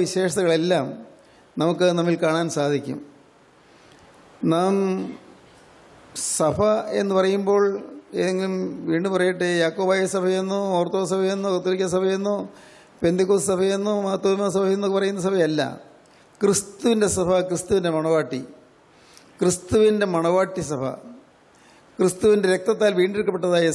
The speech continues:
സഭ. അത് എല്ലാ സമുദായ വിഭാഗങ്ങളിലും കാണും, എല്ലാ സമുദായ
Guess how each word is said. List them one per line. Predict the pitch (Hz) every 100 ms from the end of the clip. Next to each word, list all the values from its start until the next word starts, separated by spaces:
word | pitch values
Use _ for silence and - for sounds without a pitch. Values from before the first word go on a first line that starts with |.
| -
സഭ. | 139 127 135 - - _ _ _ - - - -
അത് | 180 208 208 208 - 262 - - - - - - - -
എല്ലാ | 190 208 113 113 156 107 - - - 208 - -
സമുദായ | - 190 208 214 208
വിഭാഗങ്ങളിലും | 190 208 208 220 196
കാണും, | 190 170 135 - - _ _
എല്ലാ | 190 202 226
സമുദായ | 185 185 180